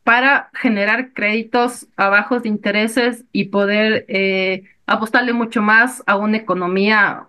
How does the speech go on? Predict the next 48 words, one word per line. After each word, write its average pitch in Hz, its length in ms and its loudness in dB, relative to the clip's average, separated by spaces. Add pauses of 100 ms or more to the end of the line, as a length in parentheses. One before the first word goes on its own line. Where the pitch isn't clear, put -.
a 190 140 2
la 185 120 -4
dinamización 190 640 -2
de 214 80 0
la 214 80 0
economía 175 540 0
local. - 400 -8 (500)
De 214 160 0
hecho, 240 380 2
em, 185 640 -2
sí, 254 180 2
el 214 140 0
mundo 233 420 2
financiero 208 760 0
es 202 140 -2
como 190 500 2 (460)
una 247 260 4
locura. 220 640 0 (100)
Ahora 208 480 2
acceder 196 420 -6
a 208 80 0
un 202 80 -2
crédito, 208 1000 0 (340)
eh, 196 280 -2
es 220 160 0
un 220 140 4
tema, 214 480 2
mm, 165 280 -6 (560)
eh, - 320 -6
sí, 233 340 0 (260)
que, 202 160 -4
que, 196 180 -4
que 220 180 -4
pocos, 220 600 0
o 190 80 -4
sea, 202 220 -2
que, - 140 -10
que 202 100 -4
se 190 120 -4
accede 247 340 0
fácilmente, 233 600 -2
pero 185 240 -2
que 165 100 -4
después 170 260 -2
del 208 160 -2
tema 202 240 0
de 196 80 -2
pagar, 190 420 -2